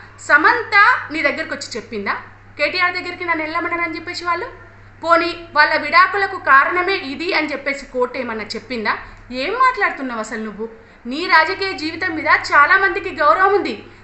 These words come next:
దాన్ని దిగజార్చుకోకు. నీ దిక్కుమాలినటువంటి రాజకీయ పదవుల కోసమో, ఇంకేదో ఆలోచించి, లేదా మీ సీఎం రేవంత్ రెడ్డి గారిని మెప్పించడం కోసమో కేటీఆర్ గారి మీద అనుచిత వ్యాఖ్యలు చేసి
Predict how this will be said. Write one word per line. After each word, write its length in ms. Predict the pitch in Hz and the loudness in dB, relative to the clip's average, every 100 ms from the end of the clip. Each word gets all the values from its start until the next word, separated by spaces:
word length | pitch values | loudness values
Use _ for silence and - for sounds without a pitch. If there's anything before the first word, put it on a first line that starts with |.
| 208 | -2
దాన్ని 560 | 294 330 349 415 466 - | 0 2 2 0 0 -4
దిగజార్చుకోకు. 920 | 226 269 339 392 370 381 381 349 220 - - - | -10 -2 2 4 4 2 -6 -6 -8 -14 -20 -12
నీ 160 | 254 320 | -6 -4
దిక్కుమాలినటువంటి 1120 | 240 294 - 370 381 381 349 359 359 320 349 | -4 -8 -4 2 4 4 2 0 -2 -4 0
రాజకీయ 440 | 320 277 320 330 330 | 2 2 2 -6 -6
పదవుల 380 | - 240 294 | -4 -2 0
కోసమో, 500 | 294 294 285 269 277 277 - 285 | 0 0 -2 -6 -6 -10 -14 -8
ఇంకేదో 460 | 339 339 392 392 | -6 -2 0 4
ఆలోచించి, 840 | 359 269 277 320 320 311 277 302 294 - - | 4 6 6 6 4 0 -6 -6 -8 -12 0
లేదా 400 | 269 320 381 392 | 4 6 6 6
మీ 140 | 381 | 4
సీఎం 500 | 359 330 349 349 330 330 - | -2 -4 -4 -4 -4 -10 -8
రేవంత్ 360 | 254 302 320 349 | -2 2 2 2
రెడ్డి 220 | 339 269 | -4 -4
గారిని 280 | 339 339 330 | 2 2 2
మెప్పించడం 680 | 277 247 240 381 415 359 349 | -4 -6 -6 -4 0 0 2
కోసమో 480 | 320 294 277 285 285 - - | 0 0 -4 -4 -8 -18 -8
కేటీఆర్ 480 | 285 311 370 349 339 | -4 -2 2 2 4
గారి 240 | 311 277 | 2 2
మీద 220 | 269 254 262 262 - | 0 2 2 2 0
అనుచిత 420 | 247 277 403 415 415 | 2 2 2 0 0
వ్యాఖ్యలు 420 | 370 320 320 302 | 2 2 0 -4
చేసి 600 | 277 254 262 - 285 294 | -2 -2 -2 -4 -8 -10